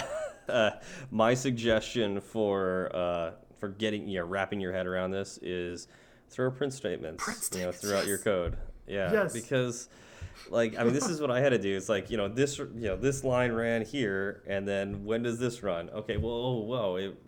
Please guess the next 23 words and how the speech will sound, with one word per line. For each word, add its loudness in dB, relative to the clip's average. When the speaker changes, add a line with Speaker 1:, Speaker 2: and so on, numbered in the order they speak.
Speaker 1:
run, -2
it, -8
this -4
line -2
ran 0
before -2
this -2
one. -4
You -6
know, -6
just -12
sometimes -4
you -2
need 0
to -6
do -2
that -2
to -12
wrap -2
your -6
head -2
around -6
it. -14